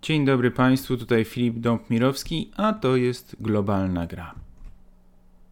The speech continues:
Obie wojny światowe zaczynały się dla Sojuszu Demokratycznego niekorzystnie i za każdym razem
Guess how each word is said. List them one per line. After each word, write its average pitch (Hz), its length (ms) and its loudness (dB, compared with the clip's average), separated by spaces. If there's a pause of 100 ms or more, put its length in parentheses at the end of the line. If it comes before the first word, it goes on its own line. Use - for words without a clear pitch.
(640)
Obie 175 240 4
wojny 143 260 4
światowe 127 420 0
zaczynały 110 420 0
się 113 140 -4
dla 107 140 0
Sojuszu 123 340 0
Demokratycznego 113 680 0
niekorzystnie 127 680 0
i 92 40 -2
za 92 120 -4
każdym 107 340 0
razem 123 360 -2